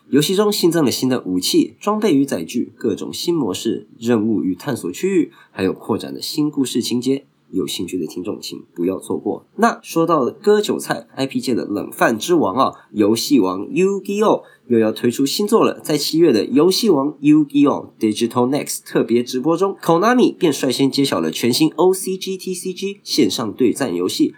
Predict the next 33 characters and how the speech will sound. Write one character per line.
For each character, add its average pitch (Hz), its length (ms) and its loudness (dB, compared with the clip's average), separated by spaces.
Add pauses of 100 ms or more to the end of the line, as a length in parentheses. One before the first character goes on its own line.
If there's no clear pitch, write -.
Master 139 560 0
Duel 165 360 2 (100)
的 - 100 -20
发 98 180 -6
行 82 220 -8
消 123 180 -4
息。 - 260 -4 (100)
那 180 160 2
这 - 180 -2
个 160 80 4
作 151 140 4
品 117 160 0
也 92 80 2
收 131 180 0
录 139 140 4
了 110 100 4
过 127 160 0
往 98 240 0
二 160 160 4
十 139 160 0
年 151 220 4
里 143 240 2
动 127 100 2
漫 117 160 2
超 107 160 -4
过 110 300 0
一 113 240 0
万 139 320 2
张 143 260 -2
曾 95 220 -8
经 113 180 -4
出 120 140 -4
现， 113 240 -6